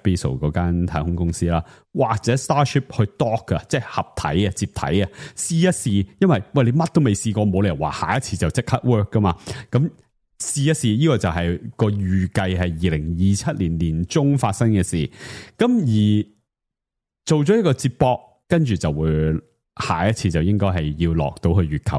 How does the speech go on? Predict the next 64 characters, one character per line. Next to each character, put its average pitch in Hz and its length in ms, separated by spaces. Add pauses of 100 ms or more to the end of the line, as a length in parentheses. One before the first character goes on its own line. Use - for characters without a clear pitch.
㗎 73 100
喇。 76 240
咁 82 120
樣 95 180
就 90 120
係 - 40
二 82 400
零 82 220
二 87 40
八 87 260
年 170 140
嘅 82 120
事。 151 180 (280)
我 120 100
覺 214 120
得 233 80
樣 117 160
樣 95 280
嘢 113 40
都 139 100
太 82 400
快 73 520
咯， 87 200
即 151 100
係 135 140
我 95 80
覺 101 120
得 127 200 (180)
個 113 100
時 85 200
間 85 240
表 90 280 (260)
起 120 180
碼 196 260
係 95 120
多 143 180
四 120 160
年 95 120
嘅 85 300
事， 80 200
唔 82 180
係 87 200
呢 127 220
兩 95 260
年 85 140
可 101 140
以 - 20
做 92 160
到。 98 180
咁 151 340
但 104 200
係 104 40
呢 156 100
個 135 100
就 92 120
係 78 180
而 78 60
家 127 160
嘅 107 120
時 85 160
間 87 240
表 85 180
啦。 104 120
咁 107 880